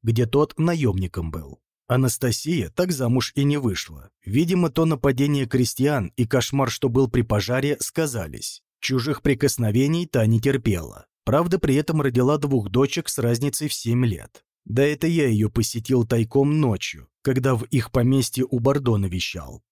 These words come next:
Надоело на ее страдания смотреть. Проблему с боязнью интимного контакта я снял,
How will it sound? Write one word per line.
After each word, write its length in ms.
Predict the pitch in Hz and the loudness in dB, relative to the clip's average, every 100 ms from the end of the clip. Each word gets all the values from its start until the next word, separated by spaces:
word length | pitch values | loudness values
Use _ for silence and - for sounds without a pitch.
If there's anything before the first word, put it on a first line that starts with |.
| _ - | _ -2
Надоело 560 | 147 165 190 208 151 | 0 0 0 2 2
на 100 | 127 | 4
ее 200 | 123 120 | 2 2
страдания 580 | 113 127 135 131 101 95 | 0 -2 0 0 0 -2
смотреть. 680 | - 104 101 92 82 - - _ | -2 -2 -2 -4 -10 -18 -20 _
Проблему 520 | - 127 123 147 147 131 | -2 2 4 4 2 0
с 60 | |
боязнью 640 | 123 127 135 131 131 131 | 2 2 4 2 0 0
интимного 520 | 127 117 135 131 120 110 | 0 2 2 2 2 2
контакта 520 | 107 98 123 - 151 | 0 0 -2 0 0
я 180 | 151 160 | 0 -2
снял, 500 | - 113 76 - | -2 -2 -2 -14